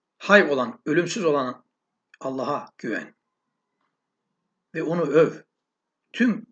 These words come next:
güzel sözlerle öv onu. Günahlarının hatalarını,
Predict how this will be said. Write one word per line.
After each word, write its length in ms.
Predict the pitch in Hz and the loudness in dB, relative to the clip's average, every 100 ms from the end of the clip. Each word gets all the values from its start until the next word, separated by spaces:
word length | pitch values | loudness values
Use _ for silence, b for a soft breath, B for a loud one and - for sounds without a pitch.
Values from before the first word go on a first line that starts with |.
| _ _ _ _ _ | _ _ _ _ _
güzel 320 | - 131 160 156 | -10 -2 0 0
sözlerle 500 | 147 120 123 135 110 | -2 -6 -4 -6 -6
öv 180 | 101 | -10
onu. 280 | 98 87 - _ _ _ _ _ _ _ _ _ _ _ - _ _ - - _ _ _ _ _ _ _ _ _ _ _ _ _ _ _ _ _ _ _ _ _ - | -10 -12 -16 _ _ _ _ _ _ _ _ _ _ _ -20 _ _ -20 -20 _ _ _ _ _ _ _ _ _ _ _ _ _ _ _ _ _ _ _ _ _ -2
Günahlarının 580 | 165 175 185 185 220 | 2 4 4 2 0
hatalarını, 680 | 196 131 165 156 147 139 113 | 0 -2 4 4 4 0 -6